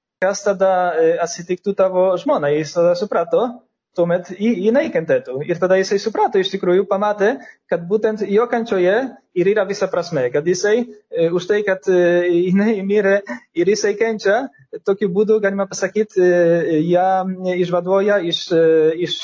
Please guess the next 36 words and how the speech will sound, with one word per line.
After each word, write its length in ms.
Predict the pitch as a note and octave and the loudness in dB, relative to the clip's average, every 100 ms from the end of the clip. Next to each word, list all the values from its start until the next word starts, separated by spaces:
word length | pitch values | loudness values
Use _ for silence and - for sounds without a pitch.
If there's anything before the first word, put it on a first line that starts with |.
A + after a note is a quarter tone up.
| - | -8
tos 220 | - F#3 - | -2 -2 -2
kančios, 520 | F#3 F3 G3 G#3 - | -4 0 0 0 -6
e, 220 | - F3+ - | -4 -4 -4
kurį 600 | - F#3 F#3 F#3 F#3+ F#3+ F#3+ | 0 2 4 4 2 2 2
jinai 280 | F#3 F3+ C#4 | 2 2 0
turėtų 360 | F#3+ E3+ E3+ D#3 | 2 0 0 -4
pakęsti, 500 | D#3 F3 E3+ F3+ E3 | -2 -2 -2 0 2
jeigu, 300 | E3+ E3+ E3 | 2 0 -2
<laughs> 400 | E3+ A#3+ - _ | -4 -6 -12 _
jeigu 300 | F3 F3 F#3 | -2 2 2
jis 120 | F#3 | 2
būtų, 240 | F#3+ F3+ F3 E3+ | 0 2 2 2
e, 140 | F3 E3+ E3+ D#3+ D#3+ | 2 4 4 4 2
pirmas, 460 | F#3 D#3 C#3+ C#3+ | 0 0 -2 -2
e, 480 | D#3+ D#3 D3+ D3+ D#3 | 0 2 2 2 0
numiręs. 400 | D#3+ D3+ A#2+ - - - - _ - | 0 0 -2 -4 -14 -18 -20 _ -18
Čia 400 | A3+ A3+ G#3 G#3+ | 0 0 2 0
toks, 240 | G#3 G3+ - | -2 -4 -2
vat, 340 | G#3 G3+ G3+ | 0 2 0
e, 400 | G3+ F#3+ F#3 F#3 | 0 2 4 2
pa-, 160 | F3+ G3+ | 2 0
na, 140 | G#3+ G#3 | 0 0
kaip, 160 | G#3+ | 0
kaip 220 | A3 G#3+ G#3+ | -2 -2 0
iš 220 | G#3+ - | 0 -2
tikrųjų 260 | - A3+ A#3 - - | 0 2 2 -4 -8
truputį 380 | - G3+ - G#3 | -6 -4 -2 -2
pavyzdys, 420 | G3 F3+ G3+ - | -4 -2 -2 0
kaip 200 | G3+ G#3 | -2 -2
išgyventi 500 | F#3 F3+ G3 G#3 G#3 | -2 0 0 0 -2
tą, 160 | G3 F#3 F3+ F3+ | 0 0 0 -2
kaip 180 | F3+ G#3+ | -4 -6
susitvarkyti 560 | F#3+ G3 F3+ F3 G3+ | -6 -4 -4 -4 -6
su, 220 | - F#3 F3 | -2 2 2
su 160 | F3 | 2
netektim, 560 | F3+ F3 D#3+ - F3 G4 | -2 0 -2 0 -2 -2